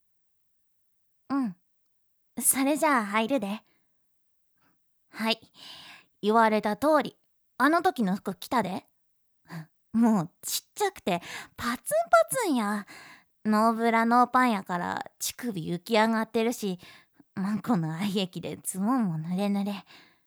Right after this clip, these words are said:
あー、ここでうち、兄さんから康介に奪われちゃうんやな。嬉しい。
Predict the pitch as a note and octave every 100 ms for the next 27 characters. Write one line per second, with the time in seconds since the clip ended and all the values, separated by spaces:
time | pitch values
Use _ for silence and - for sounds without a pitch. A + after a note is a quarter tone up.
0 | _ _ _ _ _ _ - G3+ G#3 G#3
1 | G3+ G3 F#3 F#3+ - _ - - - A#3
2 | A3 B3 B3+ - B3+ A3 - - - _
3 | _ _ C4 C#4 C4+ B3 G#3+ G#3 G3+ F#3+
4 | - - C4 A3 - F#3+ F3 F3 G#3 B3+
5 | C#4+ D#4 C#4+ A3 - - - C4 D4+ D#4+
6 | E4 - - _ _ _ _ _ _ _
7 | _ - F#3+ F3+ - G#3